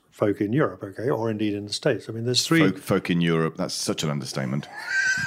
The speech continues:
Speaker 1: There's three, okay, there's, let's just think about it. Just, I mean, what's happening in America, what's happening in Europe, and what's happening over in Asia and so on. Where Asia, you know, if you, if you're sitting in Asia as some, and I was talking to, uh, uh,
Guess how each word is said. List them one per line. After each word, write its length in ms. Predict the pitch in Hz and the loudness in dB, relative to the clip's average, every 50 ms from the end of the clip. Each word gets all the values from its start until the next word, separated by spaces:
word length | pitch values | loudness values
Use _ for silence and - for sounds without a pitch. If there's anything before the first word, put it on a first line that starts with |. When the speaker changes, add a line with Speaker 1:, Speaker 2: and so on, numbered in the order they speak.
| - - - - - - | -6 -6 -8 -6 -2 2
Speaker 1:
There's 240 | 131 123 110 104 - | 2 4 4 4 4
three, 420 | - 151 170 170 165 165 160 139 | 4 4 6 6 6 4 4 2
okay, 320 | - - 127 - - 123 127 | 0 0 2 4 4 6 6
there's, 200 | 131 135 135 131 147 | 6 6 4 2 0
let's 300 | - 147 151 180 180 - | 0 2 2 2 4 4
just 140 | 180 156 - | 4 4 4
think 140 | 185 160 | 4 4
about 160 | 143 135 131 139 | 4 4 4 4
it. 20 | |
Just, 160 | 143 139 - | 4 4 4
I 80 | 147 139 | 2 2
mean, 140 | 135 139 135 | 2 4 4
what's 160 | 151 151 - | 4 4 2
happening 180 | 165 139 135 | 2 2 2
in 40 | 139 | 2
America, 340 | 135 139 139 139 135 139 135 | 4 4 4 2 2 2 2
what's 180 | 127 131 127 - | 2 2 2 2
happening 220 | 123 113 120 113 | 0 2 2 2
in 40 | 113 | 2
Europe, 160 | 110 120 117 - - - - - - | 2 0 -2 -8 -18 -20 -8 -2 0
and 120 | 151 139 | 2 4
what's 200 | 151 170 160 - | 4 4 4 4
happening 280 | 147 139 123 135 131 127 | 4 2 4 4 4 4
over 380 | 127 127 117 120 120 120 139 139 | 4 4 4 4 4 2 2 0
in 360 | 127 117 117 113 113 117 117 - - - | 0 0 2 2 0 -2 -4 -8 -10 -2
Asia 320 | 120 113 107 - - 104 95 | 2 2 2 2 0 -4 -6
and 160 | 90 90 90 | -8 -4 0
so 180 | - 107 98 87 | 0 2 0 0
on. 120 | 87 87 - _ - - - - - _ _ - | -4 -12 -18 _ -20 -20 -20 -20 -20 _ _ 2
Where 260 | 170 165 160 175 160 | 4 4 4 4 4
Asia, 320 | 180 196 - - 156 147 143 | 4 4 4 6 4 4 4
you 120 | 147 143 | 4 4
know, 100 | 131 123 | 4 4
if 160 | 135 139 - | 4 4 4
you, 160 | 170 160 156 | 2 2 2
if 160 | 160 156 131 - | 2 -2 -2 -2
you're 100 | 165 147 | -2 0
sitting 280 | - - 180 180 160 | 2 2 4 4 4
in 80 | 147 139 | 4 4
Asia 320 | 139 139 135 135 - 107 104 | 4 4 2 2 0 0 0
as 180 | 107 104 104 | 0 0 -2
some, 440 | - - 123 117 110 104 101 98 101 - _ - - - _ _ _ - - | -2 2 2 2 2 0 -4 -8 -12 -16 _ -20 -20 -20 _ _ _ -4 0
and 80 | 104 | 2
I 80 | 107 110 | 2 4
was 120 | 110 107 | 2 2
talking 360 | - - 127 113 - 110 104 95 - | 2 2 2 2 2 -2 -4 -2 0
to, 280 | - 110 107 107 104 104 | 2 2 4 4 2 2
uh, 340 | 104 104 104 104 101 101 98 - _ _ _ _ _ _ _ - 147 | 2 2 0 0 -2 -4 -8 -14 _ _ _ _ _ _ _ -10 -8
uh, 220 | 135 113 113 113 | -6 -6 -6 -8